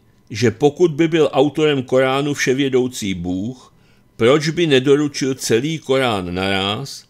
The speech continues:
místo aby ho předával po částech? Mohamed pokračoval v kázání o soudném dni,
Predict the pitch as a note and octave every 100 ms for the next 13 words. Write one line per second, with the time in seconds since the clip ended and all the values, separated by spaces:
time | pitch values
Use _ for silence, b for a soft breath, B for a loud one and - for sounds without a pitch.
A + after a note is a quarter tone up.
0 | - G2 A2 - D#3+ - A#2+ B2+ C#3 C#3
1 | A#2+ B2 A#2+ C3 B2+ A2+ - F2 C2+ -
2 | - - - _ _ b b b b b
3 | b b _ _ _ _ _ - G#2 A2
4 | B2+ C3 C3 B2 A#2+ - F#2 E2+ - G#2+
5 | A#2+ C3 C3 C3 C3+ G#2+ G#2+ G2+ F#2+ E2+
6 | F2 E2 E2+ G#2 B2+ C3+